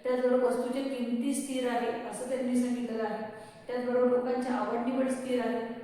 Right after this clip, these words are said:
असंही त्यांनी सांगितलेलं आहे. या अशा काही परिस्थिती त्यांनी काय धरलेल्या आहेत, गृहीत धरलेल्या आहेत किंवा अशी परिस्थिती, एखादी परिस्थिती म्हणजे काय, किंवा विशिष्ट परिस्थिती म्हणजे काय, तर वस्तूची किंमत, वस्तूची किंमत कमी असताना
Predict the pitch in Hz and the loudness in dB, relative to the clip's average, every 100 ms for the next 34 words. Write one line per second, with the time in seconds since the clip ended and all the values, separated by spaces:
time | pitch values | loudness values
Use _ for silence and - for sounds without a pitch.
0 | - 202 226 - 262 254 247 247 247 247 | -12 -10 -6 -2 0 0 2 2 0 0
1 | 240 247 247 - 240 233 262 240 262 269 | -2 -4 -6 -8 -6 -4 -4 -2 -2 0
2 | 254 254 247 247 240 240 233 226 226 220 | 0 0 -2 -4 -4 -4 -4 -4 -6 -6
3 | 226 - 233 220 226 247 233 202 202 202 | -6 -8 -8 -4 -2 -2 -2 -2 -2 -4
4 | 202 202 202 220 247 254 247 - 208 254 | -6 -6 -8 -8 -8 -8 -10 -10 -6 -4
5 | 247 226 226 220 220 214 233 247 240 226 | -2 -2 -4 -6 -6 -6 -6 -4 -2 -2
6 | 240 247 226 226 247 - - - 247 240 | -4 -6 -6 -6 -6 -8 -12 0 0 2
7 | 247 - 277 262 233 240 240 240 233 240 | 0 -2 -2 0 0 0 -4 -4 -4 0
8 | 240 233 262 - - - 233 220 226 247 | 0 0 -2 -4 -10 -8 -2 2 2 2
9 | 247 269 269 254 220 247 233 240 233 214 | -4 -4 -2 0 2 0 -2 -6 -6 -6
10 | 214 - 269 262 247 226 262 262 233 226 | -4 -6 -8 -6 -6 -4 -2 -2 -2 -4
11 | 226 226 - 226 220 - - - | -4 -4 -4 -6 -4 -4 -4 -6